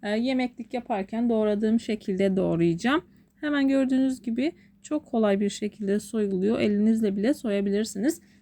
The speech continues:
Hatta Çanakkale domatesine sıcak suyu döktüğünüz anda, e, Çanakkale domatesi soyulmaya başlıyor. E, bu yumurta domatesi biraz daha, e, ona nazaran zor soyuluyor. Ama yine de bu şekilde,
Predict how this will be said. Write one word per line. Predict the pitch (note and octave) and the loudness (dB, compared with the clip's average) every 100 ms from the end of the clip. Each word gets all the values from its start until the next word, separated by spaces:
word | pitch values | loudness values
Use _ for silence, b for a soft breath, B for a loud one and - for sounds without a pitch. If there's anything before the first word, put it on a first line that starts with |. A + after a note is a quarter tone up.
| - | -10
Hatta | D4+ C4 A#3+ | -8 -8 -8
Çanakkale | B3+ C4 C4 A#3 G#3 | -6 -6 -4 -4 -2
domatesine | A3+ B3 A#3+ A3+ - G#3 D#4 - B B | -2 -2 -2 -2 -2 0 0 -2 B B
sıcak | - C4+ C#4 C#4+ - | -8 -2 0 -2 -4
suyu | - G#3+ G3 | -4 0 2
döktüğünüz | A3 A3 - A#3 B3+ A#3 | 0 -2 -2 2 2 2
anda, | G#3 F#3 G#3 D#4 - B B - | 2 0 0 -2 -4 B B -6
e, | G3 G3 | -4 -2
Çanakkale | B3 C4 C4+ A3+ F#3+ | 0 -2 0 -2 0
domatesi | A3+ A#3 A3 G#3+ F4+ | 2 2 0 -4 -6
soyulmaya | - A#3 G3+ G3+ G#3+ A3 | -2 0 2 2 2 2
başlıyor. | G3+ - - C4 F4 B B _ | 0 -4 -4 0 0 B B _
E, | G#3+ | -2
bu | A#3+ | 2
yumurta | C4 C4 B3+ C4+ | 4 4 2 0
domatesi | B3 G3+ G3+ G#3 B3 | -2 -2 -4 -6 -6
biraz | A#3+ A3 G#3 G3 | -2 0 -2 -2
daha, | G3 G#3+ G#3 B B B | -4 -2 -4 B B B
e, | F3+ F3 | -2 0
ona | - G#3+ A3 | 2 2 4
nazaran | G#3+ F#3 F#3 F#3 C#4+ D#4 | 4 2 2 2 2 2
zor | G#3 A3 A3 | 2 2 2
soyuluyor. | - F3 F3 G3 D#4 F#4+ b b - | 0 -2 0 2 2 0 b b -6
Ama | C4 C4 | 0 2
yine | C4+ A#3 | 4 2
de | A3+ | 2
bu | A#3+ | 0
şekilde, | - A3+ - G#3+ C#4+ | -2 -4 -4 -2 -2